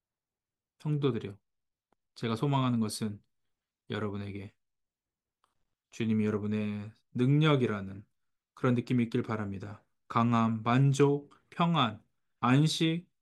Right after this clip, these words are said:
해방, 생생함, 적셔짐, 밝음, 위로 등이다. 이것이 바로 생명의 느낌의 긍정적인 방면입니다.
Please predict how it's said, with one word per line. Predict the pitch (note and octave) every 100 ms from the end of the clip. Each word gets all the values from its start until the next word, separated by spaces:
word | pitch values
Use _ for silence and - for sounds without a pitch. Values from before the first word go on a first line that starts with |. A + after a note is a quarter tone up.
| _ _ _ -
해방, | D#3 D3+ D3+ D#3+ D#3+ _ _ _ _ _ _ _ _ _ _
생생함, | - - F3+ F#3 F#3 F#3 D#3+ D#3+ E3 E3 _ _ _ _ _ _
적셔짐, | - C#3+ C#3+ F3 D#3+ D#3 D#3+ E3 _ _ _ _ _
밝음, | - C#3+ D#3+ F3 F3+ F3+ F#3 - _ _ _ _ _ -
위로 | A#2 C#3+ E3 D#3+ D3+ D3+
등이다. | C3+ A2+ G#2 G2+ G2 G2+ _ _ _ _ _ _ _ _ _ _ _ _ _ _ _ _ _ _ _ _ _ _ _ _ _ -
이것이 | A2+ A#2 D3
바로 | C3 A#2+ D3
생명의 | E3 F3+ F3
느낌의 | C#3 B2+ C#3+ D#3
긍정적인 | C#3 C3 C#3 C3 B2+ D3+
방면입니다. | C#3 C3 B2 G#2+ G2+ G2 G#2